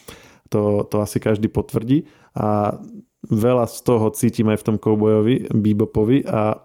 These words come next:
preto sa mi to dosť páči. A dostal som takú zaujímavú otázku od koho si, m, že tá predloha bola anime, japonské anime, jedna séria, druhá séria a teraz je vlastne z toho spravený, e,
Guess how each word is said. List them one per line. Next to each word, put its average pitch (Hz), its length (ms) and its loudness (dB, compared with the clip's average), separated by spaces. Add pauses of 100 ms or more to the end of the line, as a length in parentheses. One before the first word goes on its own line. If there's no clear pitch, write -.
(140)
preto 131 160 0
sa - 80 -2
mi 113 80 2
to 110 120 2
dosť 101 200 -2
páči. - 280 -4 (440)
A 107 240 0
dostal 131 320 -2
som 135 100 0
takú 131 220 0
zaujímavú 120 340 2
otázku 117 460 0
od - 80 -20
koho 113 180 0
si, 113 300 -2
m, 110 280 0
že 107 360 0 (440)
tá - 80 0
predloha 110 400 0
bola 101 320 0
anime, 135 400 2
japonské 107 480 -2
anime, 110 320 2 (240)
jedna 107 160 2
séria, 101 320 0
druhá 107 160 2
séria 117 400 0
a 101 320 -2 (240)
teraz 107 160 0
je 101 80 0
vlastne 101 320 -2
z - 80 -16
toho 110 80 0
spravený, 101 560 -2
e, - 40 -10